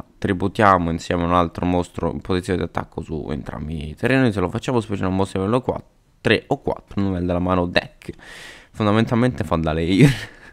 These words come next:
<laughs> Tributiamo le carte dell'avversario. Questa meccanica mi piace tantissimo. Ma il problema è che lo devono targettare. Eh, eh, cioè, io adesso ti calo una carta che non targetta. Poletti de Nouvelle.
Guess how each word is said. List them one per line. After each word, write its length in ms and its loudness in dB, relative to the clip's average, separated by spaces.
<laughs> 440 2
Tributiamo 580 4
le 140 4
carte 280 2
dell'avversario. 880 2
Questa 280 0
meccanica 500 0
mi 120 -2
piace 220 0
tantissimo. 680 -6
Ma 80 2
il 100 6
problema 380 4
è 20 2
che 100 -4
lo 120 2
devono 280 0
targettare. 760 -2
Eh, 140 -8
eh, 320 -4
cioè, 160 -10
io 140 0
adesso 300 2
ti 120 -2
calo 180 -2
una 140 0
carta 260 2
che 60 -2
non 120 0
targetta. 500 -2
Poletti 420 2
de 100 2
Nouvelle. 600 2